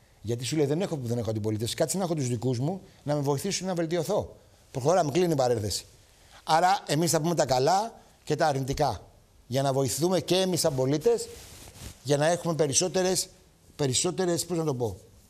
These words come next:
ευνοϊκές διαδικασίες, να το πω έτσι πολύ γενικά. Άρα, ο εξωδικαστικός να μείνει όπως είναι, να βελτιωθεί,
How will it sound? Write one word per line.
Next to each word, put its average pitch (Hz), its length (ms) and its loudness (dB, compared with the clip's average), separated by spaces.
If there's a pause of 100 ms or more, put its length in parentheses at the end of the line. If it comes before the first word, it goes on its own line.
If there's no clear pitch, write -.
(640)
ευνοϊκές 147 500 2
διαδικασίες, 147 520 2
να 131 60 0
το 131 80 0
πω 139 140 0
έτσι - 140 -2
πολύ 127 200 0
γενικά. 104 440 -4 (340)
Άρα, 165 220 6
ο 156 40 6
εξωδικαστικός 143 760 2
να 156 120 2
μείνει 175 200 2
όπως 143 260 2
είναι, 156 140 2
να 165 100 2
βελτιωθεί, 143 640 2